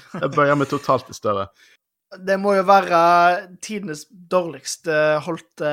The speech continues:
Speaker 2: hemmelighet, fordi det har vel aldri vært offisielt at det var Rosario Dawson som skulle spille Ahsoka.
Speaker 1: Mm.
Speaker 2: I forrige episode, eller nei, for to episoder siden, så fikk vi jo vite at,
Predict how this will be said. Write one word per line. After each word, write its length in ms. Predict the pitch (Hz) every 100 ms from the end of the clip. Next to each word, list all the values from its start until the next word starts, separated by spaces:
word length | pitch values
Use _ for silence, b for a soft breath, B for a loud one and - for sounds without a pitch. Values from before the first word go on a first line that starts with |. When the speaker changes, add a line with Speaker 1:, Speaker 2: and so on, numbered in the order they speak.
| 147 147
Speaker 2:
hemmelighet, 500 | 175 156 156 175 -
fordi 220 | 190 180
det 160 | 175 175
har 160 | 160
vel 80 | 160 202
aldri 260 | 180 151
vært 400 | 190 - - - b b b b _
offisielt 1000 | 196 - 185 - 170 156 208 - _ - -
at 160 | 165 -
det 80 | 175
var 140 | 156 151
Rosario 540 | 156 - 151 143 147
Dawson 480 | 151 139 135 - 151
som 140 | -
skulle 200 | - 151
spille 240 | - 151 143
Ahsoka. 560 | 143 - 143 - 165
Speaker 1:
Mm. 300 | 151 117 107 - _ _ _ -
Speaker 2:
I 60 | 190
forrige 340 | 220 190 160
episode, 440 | 160 156 175 156 170 202 _
eller 280 | 185 175 175
nei, 100 | 170
for 160 | 165 175
to 80 | 185
episoder 460 | 160 151 165 151 143
siden, 240 | 165 202
så 140 | - 175
fikk 220 | 175 -
vi 100 | 151
jo 60 |
vite 320 | 156 156 160 151
at, 400 | 160 - -